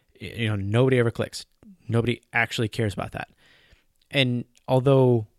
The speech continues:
I think a lot of product marketing and, and engineering, sorry, product management and engineering will sometimes kinda scoff at, at marketing in some cases,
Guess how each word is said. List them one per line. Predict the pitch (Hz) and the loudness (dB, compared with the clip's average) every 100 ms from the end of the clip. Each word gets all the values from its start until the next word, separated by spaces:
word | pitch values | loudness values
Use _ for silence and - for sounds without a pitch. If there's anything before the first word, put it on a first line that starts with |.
| _ _ | _ _
I | 120 | -4
think | 139 120 | -2 0
a | |
lot | 117 107 | 0 0
of | - | -2
product | 117 110 107 - - - | -2 0 -2 -6 -16 -8
marketing | 110 107 110 107 104 | -6 -4 -2 -2 -4
and, | 101 - | -6 -10
and | - - | -14 -8
engineering, | 113 107 113 107 107 107 - _ | -6 -4 -2 -2 -2 -6 -10 _
sorry, | - - - _ | -10 -10 -10 _
product | 165 180 | -2 -2
management | 139 127 117 120 127 | -2 -2 -2 -4 -4
and | 110 | -6
engineering | 117 107 107 107 107 104 - _ _ _ | -4 -4 -2 -2 -2 -4 -10 _ _ _
will | 135 | -6
sometimes | 117 113 110 107 | -4 -2 -4 -4
kinda | - 104 | -6 -8
scoff | - - 107 107 | -8 -2 -2 0
at, | 110 - - _ _ _ - | -2 -4 -8 _ _ _ -8
at | 117 | -4
marketing | 117 117 117 107 | -2 -2 -2 -2
in | 101 | -4
some | - 110 | -4 -6
cases, | - 143 - - | 0 0 -2 -8